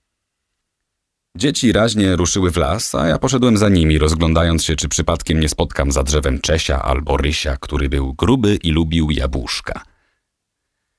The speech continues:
"Mam go", wysapał szczęśliwy Pitu, dumnie trzymając wielkiego ślimaka.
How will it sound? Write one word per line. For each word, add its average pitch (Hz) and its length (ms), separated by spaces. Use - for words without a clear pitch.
"Mam 101 520
go", 76 560
wysapał 78 540
szczęśliwy 78 640
Pitu, 85 300
dumnie 82 440
trzymając 76 540
wielkiego 76 420
ślimaka. 71 560